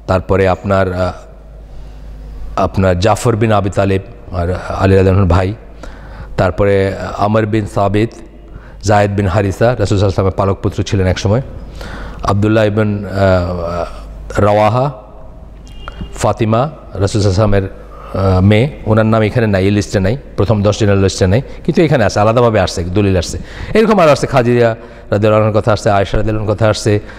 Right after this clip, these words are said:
সাফিয়া রাদিয়াল্লাহু আনহার কথা আসছে, এবং হাফসা, ওনাদের কথা আসছে, আল্লাহ রসুলের ওয়াইফ, তাদের কথা আসছে। আল্লাহ তাদের উপর, আহ, সবার উপর রাজি হন,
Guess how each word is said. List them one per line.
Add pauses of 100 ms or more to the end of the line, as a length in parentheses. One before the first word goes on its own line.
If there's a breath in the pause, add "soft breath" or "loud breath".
সাফিয়া
রাদিয়াল্লাহু
আনহার
কথা
আসছে, (480 loud breath)
এবং
হাফসা,
ওনাদের
কথা
আসছে,
আল্লাহ
রসুলের
ওয়াইফ,
তাদের
কথা
আসছে। (520 loud breath)
আল্লাহ
তাদের
উপর,
আহ,
সবার
উপর
রাজি
হন,